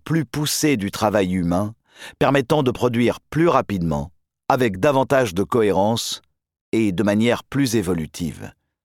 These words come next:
Ce processus est toujours utilisé aujourd'hui. On trouve une application plus récente de la division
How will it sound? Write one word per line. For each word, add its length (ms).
Ce 140
processus 800
est 200
toujours 460
utilisé 480
aujourd'hui. 540
On 80
trouve 260
une 100
application 680
plus 180
récente 580
de 120
la 160
division 600